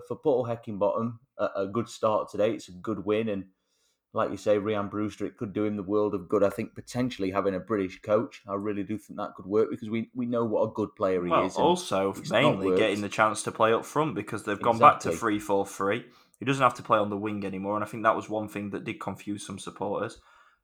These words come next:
Speaker 2: Looking just
Speaker 1: Absolutely.
Speaker 2: by, let's look, let's look at the football today. Three four three,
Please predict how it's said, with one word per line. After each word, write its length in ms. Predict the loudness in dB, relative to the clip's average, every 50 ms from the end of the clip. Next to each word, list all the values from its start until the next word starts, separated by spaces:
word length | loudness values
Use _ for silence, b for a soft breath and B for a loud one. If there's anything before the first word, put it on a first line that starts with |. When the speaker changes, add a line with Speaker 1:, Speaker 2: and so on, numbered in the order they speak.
| b _ 0
Speaker 2:
Looking 320 | 2 2 2 2 2 2
just 180 | 2 2 2 6
Speaker 1:
Absolutely. 60 | 10
Speaker 2:
by, 120 | 12 12 12
let's 300 | 10 8 2 2 0 -2
look, 200 | -2 -2 0 2
let's 200 | 2 2 2 0
look 160 | -4 -4 -6
at 60 | -8
the 80 | -8 -8
football 320 | -8 -8 -6 -6 -8 -8
today. 240 | -8 -8 -8 -8 -6
Three 240 | -2 0 0 0 0
four 220 | 0 -2 -2 -2
three, 380 | -2 -2 -2 -2 -2 -2 -4